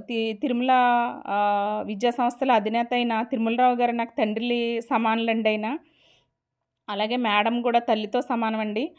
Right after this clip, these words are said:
వాళ్ళిద్దరూ కూడా నన్ను పిలిచి, "నువ్వు చాలా బాగా చేస్తున్నావమ్మా, ఆ, నువ్వు ఇంకా ముందుకెళ్ళు, మీ వెనకాల మేము ఉన్నామని" వెన్ను తట్టి,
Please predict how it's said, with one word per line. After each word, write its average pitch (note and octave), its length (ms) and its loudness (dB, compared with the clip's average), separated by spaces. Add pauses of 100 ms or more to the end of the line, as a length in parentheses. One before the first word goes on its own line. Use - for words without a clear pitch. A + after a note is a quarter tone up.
(320)
వాళ్ళిద్దరూ B3 400 -2
కూడా D4 220 4
నన్ను C#4 240 0
పిలిచి, C4 420 -4
"నువ్వు C4+ 260 0
చాలా G#3+ 220 6
బాగా C4 360 4
చేస్తున్నావమ్మా, A3+ 680 -2 (540)
ఆ, G#3+ 100 -4
నువ్వు B3 240 -4
ఇంకా C4 280 0
ముందుకెళ్ళు, B3 640 2
మీ A#3+ 180 0
వెనకాల A#3 380 2
మేము C4 240 2
ఉన్నామని" A3 600 -2 (460)
వెన్ను B3 260 -4
తట్టి, B3 500 -2